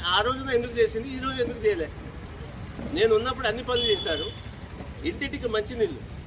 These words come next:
ఇంటింటికి మంచినీళ్ళు ఇవ్వకపోతే నేను ఎన్నికలకు రానని చెప్పిన. పోయిన ఎన్నికల్లో చెప్పిన ఇంటింటికి మంచినీళ్ళు ఇచ్చాకనే నేను వస్తానని చెప్పిన. అందరికి ఇంటింటికి మంచినీళ్ళు పథకాన్ని ప్రారంభించే దిగిన నేను. ఇవాళ ఇంకొక అగ్రిమెంట్ ఉంది కంపెనీతో,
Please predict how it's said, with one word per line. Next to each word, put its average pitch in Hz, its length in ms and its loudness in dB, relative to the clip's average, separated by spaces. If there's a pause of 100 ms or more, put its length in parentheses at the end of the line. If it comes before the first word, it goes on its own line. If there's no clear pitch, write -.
(380)
ఇంటింటికి 269 720 -6
మంచినీళ్ళు 247 460 0
ఇవ్వకపోతే 220 580 4
నేను 220 160 6
ఎన్నికలకు 220 380 2
రానని 175 340 -2
చెప్పిన. - 200 -6 (720)
పోయిన 240 220 8
ఎన్నికల్లో 233 400 6
చెప్పిన 214 340 0 (560)
ఇంటింటికి 262 540 -2
మంచినీళ్ళు 240 520 0
ఇచ్చాకనే 269 500 2
నేను 247 180 6
వస్తానని 226 400 2
చెప్పిన. 170 240 -2 (600)
అందరికి 240 560 0
ఇంటింటికి 247 380 -4
మంచినీళ్ళు 226 420 0
పథకాన్ని 220 360 2
ప్రారంభించే 233 640 0
దిగిన 233 280 2
నేను. - 240 0 (1200)
ఇవాళ 240 280 6
ఇంకొక 233 300 4
అగ్రిమెంట్ 247 440 0
ఉంది 233 140 4
కంపెనీతో, 202 500 0